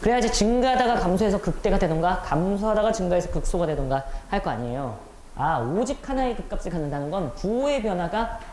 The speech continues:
한 번만 있어야 돼. 누구의 부호의 변화? 근데 안 적었네. G 프라임 X. 그래서 G 프라임 X를 저기다 다시 한번 쓸게, 위에다. G 프라임 X는 지금 이렇게 생겼어요. 이엑스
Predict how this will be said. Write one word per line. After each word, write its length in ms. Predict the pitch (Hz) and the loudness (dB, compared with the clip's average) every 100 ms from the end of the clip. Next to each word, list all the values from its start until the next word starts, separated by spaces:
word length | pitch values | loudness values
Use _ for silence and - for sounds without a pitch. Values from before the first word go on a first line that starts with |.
| - | -12
한 220 | - 285 | -4 2
번만 260 | 330 302 | 2 2
있어야 240 | 233 - 147 | 0 -2 -4
돼. 80 | 120 | -2
누구의 400 | 135 165 240 180 | -2 2 2 2
부호의 260 | 170 160 | 0 0
변화? 380 | 151 160 247 247 | 0 -2 -4 -4
근데 260 | - 143 131 | -8 -6 -6
안 120 | 123 | -4
적었네. 360 | 143 143 185 | -4 -4 -6
G 140 | - - | -8 -6
프라임 260 | - 175 143 | -4 -4 -4
X. 260 | - - 110 - - - - - - - - - - - - - - - - - - - - - - - - - - - - - - - - | -8 -12 -12 -14 -18 -14 -12 -10 -10 -10 -14 -18 -16 -14 -12 -10 -10 -12 -18 -14 -10 -10 -12 -16 -16 -14 -12 -12 -14 -14 -14 -12 -12 -8 -2
그래서 220 | 208 240 | 2 2
G 180 | 254 208 | 4 2
프라임 260 | - 277 269 | 2 2 2
X를 240 | 247 240 | 2 2
저기다 280 | 202 165 190 | 2 2 2
다시 260 | - - 233 | 2 0 2
한번 180 | 220 | 0
쓸게, 320 | 185 - - 160 | 0 -2 0 0
위에다. 400 | 127 123 107 101 - - - - - - - | 0 -2 -4 -6 -12 -16 -16 -16 -16 -16 -6
G 120 | - | -2
프라임 320 | 208 262 262 | 0 2 2
X는 380 | 233 185 214 214 | 2 0 0 0
지금 200 | - 180 | 0 0
이렇게 220 | 156 160 | 0 0
생겼어요. 520 | 185 202 170 - 127 120 156 | 0 0 -2 -2 -2 0 2
이엑스 500 | 233 226 - 175 180 | 2 0 0 0 0